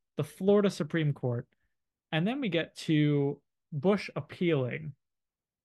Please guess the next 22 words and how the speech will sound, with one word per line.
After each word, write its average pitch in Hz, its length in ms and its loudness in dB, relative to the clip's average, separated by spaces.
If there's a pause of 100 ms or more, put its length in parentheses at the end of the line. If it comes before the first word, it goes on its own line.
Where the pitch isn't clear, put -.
(180)
So 143 440 0 (760)
Bush 240 360 2
appear-, 175 600 0
Bush 214 200 4
appeals 151 680 2
to - 100 -8
the 147 120 2
eleventh 156 500 0
Circuit, - 520 -8 (680)
um, 139 420 0 (160)
that, 139 280 0 (200)
you 147 100 -2
know, 113 140 -8 (400)
he's, 143 340 -2
is, 139 300 0
uh, 127 340 -2
his 131 220 -2 (220)
constitutional 151 540 -2
rights 131 140 -2
are 135 40 -6
being 120 200 -4
violated. - 440 -10